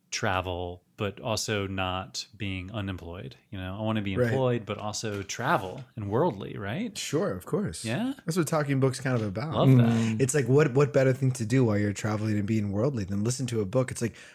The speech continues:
Speaker 2: read a book, you're out of your mind, you're running to catch a ticket at the train station.
Speaker 1: Right.
Speaker 2: You gotta listen to a book.
Speaker 1: Yeah.
Speaker 2: It's kind of the, it's kind of the
Speaker 1: Mm-hmm.
Speaker 2: thing.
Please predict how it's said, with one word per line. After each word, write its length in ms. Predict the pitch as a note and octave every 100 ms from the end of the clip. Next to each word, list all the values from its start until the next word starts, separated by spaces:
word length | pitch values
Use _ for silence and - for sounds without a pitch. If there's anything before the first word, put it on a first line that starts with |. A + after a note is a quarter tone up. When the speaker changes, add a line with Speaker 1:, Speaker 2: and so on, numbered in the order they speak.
| -
Speaker 2:
read 180 | A2 C3+
a 60 | D#3
book, 240 | G3 -
you're 120 | A#2+
out 60 | A#2+
of 60 | A2
your 80 |
mind, 320 | G2 G#2+ E3+ D#3
you're 100 | C3
running 300 | B2+ F#3 C#3
to 60 |
catch 220 | B2 D3 E3+
a 60 |
ticket 360 | - A3+ - G#2+
at 60 | -
the 60 |
train 300 | - G#3 A3+
station. 500 | - - D#2+ - -
Speaker 1:
Right. 140 | G#2 G#2+
Speaker 2:
You 60 |
gotta 140 | F3 F#3+
listen 280 | A#3 A3+ A#2+
to 100 | F#2
a 40 | D#2
book. 260 | D2+ C2+
Speaker 1:
Yeah. 380 | G#2+ B2 A#2 B2+ -
Speaker 2:
It's 120 | -
kind 160 | - C#3
of 120 | A2+
the, 260 | A2+ G#2 G2
it's 120 | -
kind 160 | C#3+
of 60 | A#2
the 60 | B2+
Speaker 1:
Mm-hmm. 160 | B2
Speaker 2:
thing. 260 | F3+ G2+